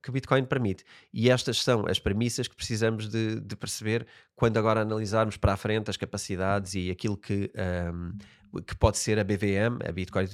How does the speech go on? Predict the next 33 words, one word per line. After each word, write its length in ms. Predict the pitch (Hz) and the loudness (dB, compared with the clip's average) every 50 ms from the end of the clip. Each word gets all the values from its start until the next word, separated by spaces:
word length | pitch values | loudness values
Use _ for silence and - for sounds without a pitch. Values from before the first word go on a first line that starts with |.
| - - - | -10 -12 -10
Virtual 420 | - 87 90 104 98 - - 92 | -10 -8 -4 -4 -4 -2 -2 -2
Machine, 400 | 95 92 90 - 104 104 110 113 113 - - - - - - - _ - - | -2 -2 -4 -2 -2 -2 -2 -4 -6 -12 -20 -20 -20 -20 -20 -20 _ -8 -2
ah, 200 | 101 98 98 95 - | 0 0 0 0 0
porque 220 | - 131 120 - 131 | 0 -2 0 0 -2
não 120 | 131 131 | -2 -2
serve 280 | - - 139 127 120 - | 0 2 2 0 2 2
para 120 | - 131 | -2 -2
tudo, 280 | - - 117 101 90 85 | 0 0 -2 -2 -2 -2
não 100 | 85 90 | -2 -2
é? 100 | 104 - - - - - | -4 -4 -8 -18 -10 -6
É 80 | - | -6
um 40 | 92 | -6
bocadinho 300 | 90 - 110 110 113 117 | -2 0 2 2 2 2
diferente. 480 | 117 117 - - 98 85 76 78 - - | 0 0 0 2 0 0 0 -4 -6 -10
E 80 | 98 | -10
provavelmente 560 | - - 101 113 107 110 113 117 127 117 - | -6 -4 0 0 2 2 2 2 2 0 0
muita 220 | 123 123 123 131 120 | 0 -2 0 0 0
gente 260 | 113 135 120 107 92 | 0 0 -2 -2 -2
já 100 | 101 95 | -4 -4
estará 260 | 101 - 104 101 101 | -2 -2 0 0 0
aqui 300 | 101 - - 104 101 104 | 0 -2 -2 -2 -2 -2
a 160 | - - 101 | -2 -4 -6
pensar, 580 | - - 104 104 101 - 113 107 107 95 92 92 - - - - - _ - | -4 -2 -4 -4 -2 0 0 2 2 2 0 -4 -10 -20 -20 -20 -20 _ -6
ahm, 600 | 101 98 98 98 95 95 95 92 95 98 95 92 - _ - | -2 0 2 2 2 2 0 0 -2 -2 -4 -6 -8 _ -6
em 180 | 107 101 104 | -4 -2 0
Ethereum, 440 | 104 101 - 123 127 135 139 135 127 | 0 2 2 2 4 4 2 0 0
já 240 | 107 110 113 113 107 | 2 4 4 6 6
lá 180 | 110 117 113 | 6 4 4
chegaremos, 460 | 113 - - 117 113 117 120 131 127 - | 4 4 2 2 2 2 0 0 -4 -10
porque 280 | - - 98 - 101 | -10 -10 -6 -4 -4
Ethereum 380 | 95 - 117 107 110 110 117 - - | -2 0 0 2 2 0 0 -4 -6
é, 420 | - 101 104 104 110 110 - - - - | -4 -2 0 0 0 -2 -4 -10 -16 -16
eh, 400 | - - - 50 50 50 - | -14 -12 -12 -12 -12 -12 -14